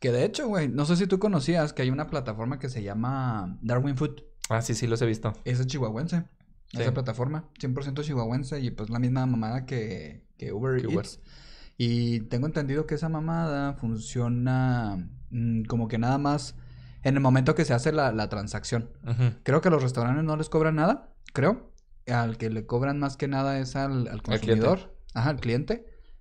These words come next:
Speaker 1: Porque, pues, el cliente está pagando un servicio de transporte, ¿verdad? Pero también creo que sí está medio cariñosón. Un poquito más caro el producto. Porque te están cobrando la comisión y te cobran según también por sector. Haz de
Speaker 2: Ah,
Speaker 1: cuenta
Speaker 2: ok, sí.
Speaker 1: que,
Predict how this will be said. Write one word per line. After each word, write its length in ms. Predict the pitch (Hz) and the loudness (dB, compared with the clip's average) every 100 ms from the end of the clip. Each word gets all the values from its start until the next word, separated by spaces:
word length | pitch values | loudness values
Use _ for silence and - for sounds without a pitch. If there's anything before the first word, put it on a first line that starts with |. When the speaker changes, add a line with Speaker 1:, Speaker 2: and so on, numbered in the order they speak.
| - | -4
Speaker 1:
Porque, 220 | 123 110 | -4 -2
pues, 180 | - 104 | -6 -4
el 300 | 107 104 98 | -4 -6 -6
cliente 340 | 104 104 98 | -6 -4 -4
está 300 | 120 113 110 | -2 -2 0
pagando 300 | 123 120 117 | 0 2 0
un 60 | 123 | 0
servicio 420 | 127 117 110 117 | -2 -4 -4 -4
de 60 | 110 | -4
transporte, 480 | 95 - 220 - | -6 -6 -6 -2
¿verdad? 180 | 117 156 - - - - - - | -4 -4 -8 -20 -20 -20 -20 -2
Pero 200 | 131 120 | 2 2
también 240 | 120 117 | 2 0
creo 180 | 123 151 | -2 -4
que 80 | 151 | -2
sí 40 | 120 | -4
está 180 | 135 | -2
medio 220 | 139 151 135 | -2 -2 -2
cariñosón. 480 | 117 104 92 143 156 | -2 -2 -2 -2 -2
Un 120 | - | -2
poquito 560 | - - - - - | -6 -8 -12 -12 -8
más 200 | 262 220 | -4 -4
caro 340 | - 220 220 190 | -2 0 2 2
el 80 | 135 | 2
producto. 680 | 127 143 196 - 139 - - - | 4 4 2 0 -2 -4 -14 -8
Porque 160 | 113 | -6
te 60 | 110 | -4
están 120 | 110 | -4
cobrando 220 | 120 147 165 | -4 -2 0
la 80 | |
comisión 360 | 151 120 117 165 | 0 0 2 0
y 80 | 147 | 0
te 160 | 127 131 | 0 0
cobran 300 | 131 131 160 | 2 2 2
según 260 | 156 120 117 | 2 0 0
también 260 | 135 135 | -2 -2
por 140 | 135 131 | -6 -4
sector. 640 | 123 - 127 135 - - - | -6 -4 -2 -2 -6 -14 -4
Haz 120 | 117 | 2
de 40 | 113 | 4
Speaker 2:
Ah, 140 | 117 | 4
Speaker 1:
cuenta 100 | 143 | 4
Speaker 2:
ok, 80 | 113 | 4
sí. 80 | 147 | 6
Speaker 1:
que, 440 | 123 117 101 - | 4 4 -2 -8